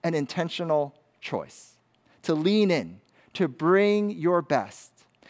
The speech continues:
And if you know you've been on the sidelines and God is calling you to engage in a deeper way, online or in person,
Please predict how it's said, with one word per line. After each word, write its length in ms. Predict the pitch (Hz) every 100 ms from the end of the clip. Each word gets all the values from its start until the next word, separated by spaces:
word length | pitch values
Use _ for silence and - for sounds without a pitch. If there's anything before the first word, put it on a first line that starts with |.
| -
And 140 | 190 185
if 100 | 175
you 260 | 190 240 254
know 320 | 214 226 220
you've 340 | 170 185 208
been 180 | 220 214
on 340 | 180 170 185 175
the 80 |
sidelines 840 | 165 147 127 107 104 92 95 - _ _ _ _ - -
and 140 | 147
God 300 | 139 165 185
is 140 | 190 -
calling 440 | - 170 175 175
you 300 | 160 160 156 - -
to 120 | -
engage 480 | 156 131 143 160 165
in 140 | 170 135
a 60 |
deeper 340 | 117 127 151 127
way, 320 | 110 76 82 _ _ _ _ -
online 560 | 156 190 190 180 185 185
or 280 | 175 202
in 100 | 196 185
person, 520 | 156 131 - 85